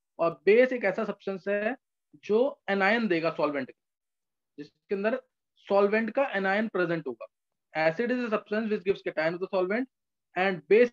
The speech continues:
is a substance which gives anion of the solvent। सही ना? तो देखो जैसे एग्जांपल मैंने बोला, अब मैं डायरेक्ट क्वेश्चन पूछ रहा हूँ तुमसे, एनएएनएच टू in liquid ammonia, ये क्या होगा? एनएएनएच टू क्या होगा इसके अंदर?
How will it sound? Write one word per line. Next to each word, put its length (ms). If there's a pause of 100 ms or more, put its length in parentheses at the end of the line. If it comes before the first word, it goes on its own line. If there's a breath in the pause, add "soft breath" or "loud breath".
is 140
a 100
substance 420
which 140
gives 180
anion 280
of 100
the 60
solvent। 280 (960)
सही 80
ना? 140 (380)
तो 60
देखो 180
जैसे 160
एग्जांपल 360
मैंने 140
बोला, 220
अब 200
मैं 160 (400)
डायरेक्ट 360
क्वेश्चन 280
पूछ 120
रहा 100
हूँ 100
तुमसे, 300 (340)
एनएएनएच 460
टू 120
in 80
liquid 240
ammonia, 300 (2750)
ये 140
क्या 240
होगा? 320 (100)
एनएएनएच 300
टू 80
क्या 120
होगा 140
इसके 160
अंदर? 260